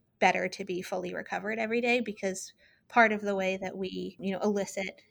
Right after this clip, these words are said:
a improvement in our bodies, the way that we get stronger and more resilient, is by challenging ourselves. And so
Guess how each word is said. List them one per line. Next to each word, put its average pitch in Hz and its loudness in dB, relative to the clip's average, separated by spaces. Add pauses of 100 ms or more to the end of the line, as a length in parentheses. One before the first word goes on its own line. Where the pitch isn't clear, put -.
(120)
a 180 -4
improvement 196 -4
in 180 -10
our 165 -10
bodies, 175 -4
the 185 -10
way 170 -4
that 170 -6
we 175 -10
get 185 -4
stronger 175 -4
and 175 -8
more 180 -8
resilient, 180 -6
is 202 0
by 175 -6
challenging 214 -6
ourselves. - -8
And 190 -8
so 180 -4